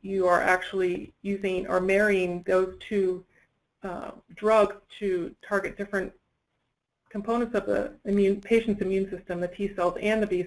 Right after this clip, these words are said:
cells, or, excuse me, T cells, and bringing the T cells in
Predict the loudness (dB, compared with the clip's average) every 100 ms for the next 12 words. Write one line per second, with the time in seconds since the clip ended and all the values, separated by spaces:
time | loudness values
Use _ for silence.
0 | -2 0 0 -2 _ _ _ _ _ -20
1 | -20 _ _ -20 -20 _ _ -8 -4 -6
2 | -6 _ -2 -2 2 4 4 2 0 4
3 | 4 6 4 0 -2 -4 0 0 0 0
4 | -4